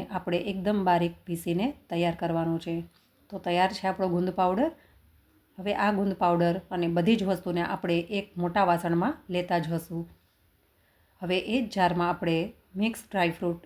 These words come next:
એટલે કે કાજુ, બદામ અને અખરોટને આપણે બારીક આપણે પીસી લેવાનો છે. જો તમને દાણેદાર ભાવતો હોય તો તમે દરદરો પણ પીસીને લઈ શકો છો. આમાં તમને જે ભાવે તે ડ્રાયફ્રૂટ તમે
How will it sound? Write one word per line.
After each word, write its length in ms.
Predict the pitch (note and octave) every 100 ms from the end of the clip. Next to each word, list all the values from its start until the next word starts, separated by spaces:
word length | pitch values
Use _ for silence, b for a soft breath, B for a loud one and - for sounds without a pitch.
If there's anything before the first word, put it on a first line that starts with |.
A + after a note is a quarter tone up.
| _
એટલે 180 | F3+ E3+
કે 120 | E3+
કાજુ, 400 | E3+ F3 E3 F3 A3 B3+
બદામ 360 | E3+ E3+ G3 A3+ -
અને 160 | F3 G#3+ F#3
અખરોટને 440 | - F#3+ F3+ E3+
આપણે 300 | E3+ F3 F#3+ C4 b b b b b b _ _ _ _ F3
બારીક 300 | F3 G#3+ G#3
આપણે 260 | E3+ F3 C#4 - _
પીસી 320 | - G3 - F3
લેવાનો 380 | F3 E3 F3 E3+
છે. 160 | E3+ E3+
જો 160 | G#3
તમને 260 | G#3 F#3+ F3+
દાણેદાર 460 | F3+ F3 F#3 F#3+ F#3
ભાવતો 360 | F3+ F3 F3 E3+
હોય 140 | F3
તો 60 | F3
તમે 260 | F3+ E3+ - - _ _ - _ _ -
દરદરો 400 | F3 F#3 F3 F3 E3+
પણ 240 | G#3 D4 - -
પીસીને 440 | G3+ F3+ F#3+ F#3 D4
લઈ 240 | A3+ F3+
શકો 320 | F3 F3 F3+ F3
છો. 120 | -
આમાં 300 | G#3 G3+ G3
તમને 200 | F3+ F3
જે 160 | F#3+ F#3
ભાવે 220 | F3+ E3+
તે 120 | F3+
ડ્રાયફ્રૂટ 460 | F#3 F3 F3 F#3 -
તમે 260 | F3 E3+